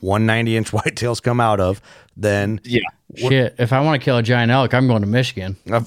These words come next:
Speaker 1: <laughs> yeah, if you can draw a tag, draw all over.
Speaker 3: <laughs>
Speaker 2: I'll tell you this. Dave and I talk this, talk about this on the daily, okay? You know, there's,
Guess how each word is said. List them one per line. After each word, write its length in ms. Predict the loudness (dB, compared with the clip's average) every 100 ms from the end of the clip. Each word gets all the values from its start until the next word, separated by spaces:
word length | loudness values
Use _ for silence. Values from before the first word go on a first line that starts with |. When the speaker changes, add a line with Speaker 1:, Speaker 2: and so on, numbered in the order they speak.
| 0
Speaker 1:
<laughs> 180 | 0 0
yeah, 240 | 0 0 0
if 60 |
you 60 | 0
can 80 | 0
draw 180 | 2 0
a 40 |
tag, 280 | 2 2 2
draw 200 | 2 2
all 300 | 4 2 2
over. 280 | 2 2 0
Speaker 3:
<laughs> 1500 | 2 0 0 -2 -2 -2 0 2 2 2 0 0 0 0 4
Speaker 2:
I'll 180 | 4 6
tell 100 | 4
you 120 | 4
this. 280 | 4 2 -2 -8 0
Dave 220 | 2 4
and 100 | 4
I 80 | 4
talk 280 | 4 2 2
this, 280 | 0 0 -4 -12 0
talk 240 | 0 2
about 240 | 2 2
this 200 | 2 2 2
on 160 | 2
the 80 | 0
daily, 640 | -2 0 0 0 -4 -12 -16 -12
okay? 340 | -4 0 0 -2 -8 -20 -20 _ -2
You 100 | 2
know, 160 | 2
there's, 360 | 4 2 0